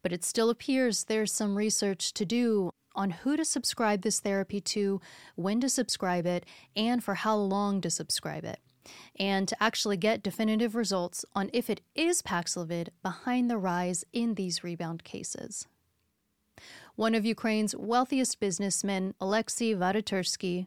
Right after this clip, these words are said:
was killed along with his wife by Russian shelling over the weekend. They were in their home in the southern city of Mykolaiv, which also experienced damage to other homes, a couple schools, a sports complex, and a hotel. Vadaturski was the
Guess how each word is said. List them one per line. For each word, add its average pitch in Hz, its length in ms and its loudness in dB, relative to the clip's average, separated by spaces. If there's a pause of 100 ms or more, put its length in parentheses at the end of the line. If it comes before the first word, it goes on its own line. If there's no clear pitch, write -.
was 190 180 0
killed 254 300 0
along 226 380 2
with 247 140 0
his 214 200 2
wife 185 460 0
by 185 120 0
Russian 208 440 2
shelling 208 440 2
over 170 160 0
the 175 120 0
weekend. 156 560 -6 (440)
They 190 140 4
were 208 160 6
in 226 220 2
their 220 140 2
home 202 400 2
in 208 100 2
the 180 80 0
southern 214 400 2
city 202 340 2
of 185 140 2
Mykolaiv, 180 680 -2
which 202 300 0
also 240 320 4
experienced 190 720 0
damage 190 520 -2
to - 140 -2
other 214 220 0
homes, 196 540 0 (320)
a 180 80 -4
couple 220 280 -2
schools, 185 680 0 (100)
a 180 40 -8
sports - 440 0
complex, 180 640 -2 (100)
and 247 220 2
a - 20 2
hotel. 180 600 0 (420)
Vadaturski 220 680 0
was 208 160 0
the 214 140 0